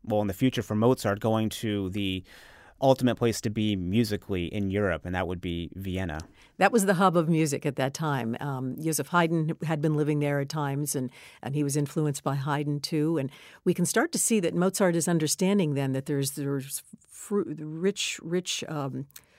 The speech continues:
Speaker 2: opportunities and rich music that's being developed outside of Salzburg. And so we start to see this little bit of ambition now of Mozart wanting to leave Salzburg. I mean, it didn't happen for a while yet bef-, for him to formally leave. And that was around the time, too,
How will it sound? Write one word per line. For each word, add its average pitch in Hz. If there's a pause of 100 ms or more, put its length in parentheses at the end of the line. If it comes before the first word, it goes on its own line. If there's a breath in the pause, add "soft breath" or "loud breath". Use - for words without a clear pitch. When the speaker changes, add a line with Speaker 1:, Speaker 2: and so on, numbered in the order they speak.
(420 soft breath)
Speaker 2:
opportunities 165
and 143
rich 165
music 156
that's -
being 139
developed 131
outside 139
of 123
Salzburg. 139
And 113
so 151
we 143
start 180
to -
see -
this 156
little 160
bit 143
of 143
ambition 139
now 110
of 113
Mozart 127 (340 loud breath)
wanting 151
to 135
leave 156
Salzburg. 143
I 139
mean, 147
it 151
didn't 196
happen 180
for 175
a 156
while 117
yet 117 (200 soft breath)
bef-, 139
for 156
him 139
to 127
formally 147
leave. 113 (400 loud breath)
And 170
that 214
was -
around 175
the 143
time, 151
too, 143